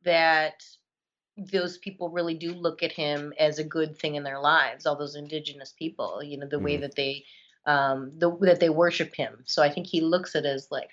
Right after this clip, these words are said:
Speaker 1: "Oh, I am the protector of this island. This is, you know, this is my house, so to speak.
Speaker 2: Mm-hmm.
Speaker 1: I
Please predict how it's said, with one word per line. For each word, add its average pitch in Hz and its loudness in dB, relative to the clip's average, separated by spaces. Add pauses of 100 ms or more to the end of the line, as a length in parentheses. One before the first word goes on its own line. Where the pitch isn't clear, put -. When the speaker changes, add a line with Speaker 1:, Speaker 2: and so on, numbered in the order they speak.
Speaker 1:
"Oh, 165 8
I 156 8
am 160 2
the 151 0
protector - -6
of 139 -6
this - -10
island. 143 -2
This 139 -18
is, 147 -18
you 156 -12
know, 139 -6
this 165 -6
is 185 -2
my 185 8
house, 185 4
so 151 -6
to 147 -14
speak. - -20 (2000)
Speaker 2:
Mm-hmm. 160 2 (180)
Speaker 1:
I - -14